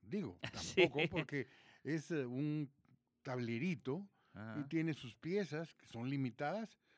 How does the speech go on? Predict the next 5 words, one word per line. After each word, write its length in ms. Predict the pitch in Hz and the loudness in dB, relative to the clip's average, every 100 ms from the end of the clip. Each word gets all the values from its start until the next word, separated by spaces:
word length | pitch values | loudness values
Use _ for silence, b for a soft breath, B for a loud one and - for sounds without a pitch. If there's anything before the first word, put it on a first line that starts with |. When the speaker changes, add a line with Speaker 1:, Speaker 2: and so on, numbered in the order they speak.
| b b | b b
Speaker 1:
pero 320 | 170 170 131 _ _ _ _ _ | 2 2 0 _ _ _ _ _
hay 220 | 127 143 | -8 -6
miles 540 | 135 123 202 175 113 98 | -4 -2 -2 -2 -4 -6
de 220 | 95 95 | -8 -8
combinaciones. 840 | - 98 98 87 87 190 139 - | -10 -10 -8 -10 -10 -8 -8 -10